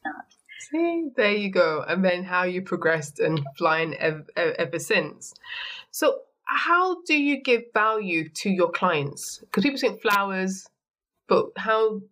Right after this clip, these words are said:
Speaker 2: why should people
Speaker 1: Yeah.
Speaker 2: work with you?
Speaker 1: Absolutely. Good question, 'cause there are obviously lots of people that supply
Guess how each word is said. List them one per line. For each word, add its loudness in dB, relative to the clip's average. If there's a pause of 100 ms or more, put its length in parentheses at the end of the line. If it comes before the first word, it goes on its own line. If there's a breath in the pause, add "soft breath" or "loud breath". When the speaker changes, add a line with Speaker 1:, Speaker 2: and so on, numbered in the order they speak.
(520)
Speaker 2:
why 6
should -8
people -2
Speaker 1:
Yeah. 4
Speaker 2:
work 0
with -6
you? -4 (1080)
Speaker 1:
Absolutely. -2
Good 2
question, -4
'cause -16
there 2
are 0
obviously -6
lots 0
of -20
people 0
that -4
supply -2